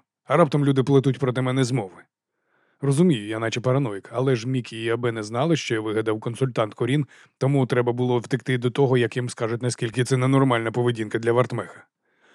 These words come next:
Кадер заговорив комунікатором з контрольної палуби. "Треба діяти за хвилину, ви впевнені?" "Чекайте, що?" Прокрутивши запис розмов, я почув, як Брейс каже: "Можемо скористатися човником, щоб збити ракету з курсу.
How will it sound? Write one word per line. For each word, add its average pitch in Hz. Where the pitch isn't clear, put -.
Кадер 127
заговорив 127
комунікатором 120
з -
контрольної 117
палуби. 98
"Треба 165
діяти 160
за 156
хвилину, 165
ви 143
впевнені?" 143
"Чекайте, 110
що?" 151
Прокрутивши 117
запис 110
розмов, 117
я 110
почув, 123
як 113
Брейс 110
каже: -
"Можемо 220
скористатися 214
човником, 208
щоб 190
збити 185
ракету 208
з -
курсу. 151